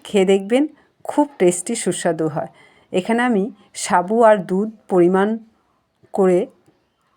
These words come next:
চিনিটা দিয়ে দিলাম। আপনারা কে কতটুকু করবেন,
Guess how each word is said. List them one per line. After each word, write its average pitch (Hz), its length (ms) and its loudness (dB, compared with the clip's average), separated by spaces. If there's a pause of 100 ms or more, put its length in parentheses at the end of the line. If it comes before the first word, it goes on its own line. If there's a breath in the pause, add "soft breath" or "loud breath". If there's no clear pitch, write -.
(140)
চিনিটা 190 420 2
দিয়ে 175 240 2
দিলাম। 147 300 -2 (320 soft breath)
আপনারা 214 400 2
কে 226 280 -2
কতটুকু 240 460 0
করবেন, 254 440 0